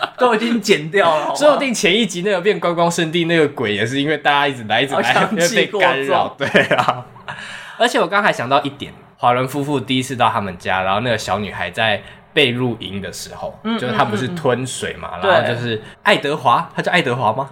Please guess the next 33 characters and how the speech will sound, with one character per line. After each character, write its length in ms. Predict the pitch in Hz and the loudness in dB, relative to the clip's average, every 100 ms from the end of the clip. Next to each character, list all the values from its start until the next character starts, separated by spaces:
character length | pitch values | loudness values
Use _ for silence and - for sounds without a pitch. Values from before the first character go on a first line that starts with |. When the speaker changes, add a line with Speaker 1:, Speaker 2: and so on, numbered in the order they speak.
| - | -2
Speaker 1:
对， 140 | 214 | 0
爱 180 | 208 269 | 4 2
德 160 | 202 | 2
华· 320 | 196 190 170 165 | 0 2 2 0
华 280 | 170 165 180 | 2 2 2
伦， 220 | 208 160 | 0 -4
他 140 | 160 196 | -2 2
就 140 | 202 | 2
是 60 | 196 | 0
说， 300 | - 175 175 | 0 2 2
假 280 | 180 156 | 2 2
如 120 | 156 170 | 2 0
他 140 | 208 | -2
是 80 | 233 | 0
被 160 | 240 | 0
鬼 180 | 185 151 | 0 -2
附 200 | 151 196 | -2 -6
身 240 | 170 170 160 | 0 0 -2
的 80 | |
话， 400 | 147 165 151 143 - | -2 2 2 0 -6
他 80 | - | -6
不 100 | 208 | -2
需 140 | 226 | 4
要 60 | 208 | 4
用 120 | 202 | 4
嘴 140 | 175 151 | 0 2
巴 160 | 151 | 2
讲 180 | 147 139 - | 4 0 -4
话。 340 | - 131 - - | -2 -2 -2 -4
Speaker 2:
对， 260 | 110 104 | 0 0
对， 260 | 101 101 92 | 0 -2 -4
对， 140 | |
对， 40 | 104 | -6